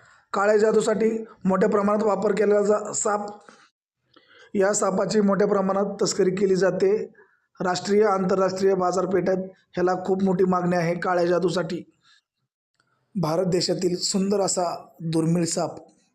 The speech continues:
बिनविषारी चित्रांग नायकुळ. चला तर मित्रांनो, जास्त वेळ वाया न घालवता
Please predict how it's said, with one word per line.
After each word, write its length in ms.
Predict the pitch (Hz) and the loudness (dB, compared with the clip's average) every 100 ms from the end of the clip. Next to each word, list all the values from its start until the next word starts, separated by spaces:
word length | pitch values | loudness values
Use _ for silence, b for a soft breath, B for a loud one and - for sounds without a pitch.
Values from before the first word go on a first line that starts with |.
| _ _ _ _ _ _ _ | _ _ _ _ _ _ _
बिनविषारी 600 | 156 170 175 165 175 160 160 - - | -4 0 0 0 0 -2 -4 -12 -8
चित्रांग 420 | 190 214 208 180 131 - _ _ 147 | -4 -2 0 -2 -4 -10 _ _ -8
नायकुळ. 440 | 156 160 160 202 - _ _ b b b b b _ - | -4 -2 -2 -4 -4 _ _ b b b b b _ -4
चला 140 | 196 | 0
तर 160 | 214 220 | 2 2
मित्रांनो, 720 | 202 185 196 190 196 190 185 | 2 2 2 2 0 -2 -2
जास्त 260 | 180 165 190 | -2 0 0
वेळ 220 | 180 180 | 2 2
वाया 280 | 180 170 170 | 4 2 2
न 180 | 170 180 | 2 0
घालवता 720 | 156 165 165 180 147 147 - | 2 0 0 0 -2 -4 -12